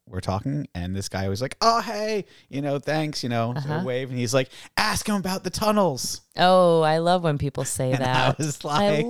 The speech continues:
Speaker 2: love when
Speaker 1: <laughs>
Speaker 2: people say that, just for fun.
Speaker 1: Yeah, yeah. And then so they were like, "So w-,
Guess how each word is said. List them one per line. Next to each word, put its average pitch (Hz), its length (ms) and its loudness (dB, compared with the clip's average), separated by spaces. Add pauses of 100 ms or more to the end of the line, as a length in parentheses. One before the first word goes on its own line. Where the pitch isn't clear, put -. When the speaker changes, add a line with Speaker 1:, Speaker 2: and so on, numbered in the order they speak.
Speaker 2:
love 302 320 0
when 294 220 -2
Speaker 1:
<laughs> 277 80 -2
Speaker 2:
people 254 280 -4
say 247 160 -4
that, 233 460 -4
just 269 320 -4
for 330 160 0
fun. 139 600 -2
Speaker 1:
Yeah, 110 440 0
yeah. - 240 -16 (340)
And 143 120 4
then 156 120 2
so 147 120 -2
they 139 100 2
were 135 80 2
like, 127 260 0
"So - 180 -6
w-, 90 200 -14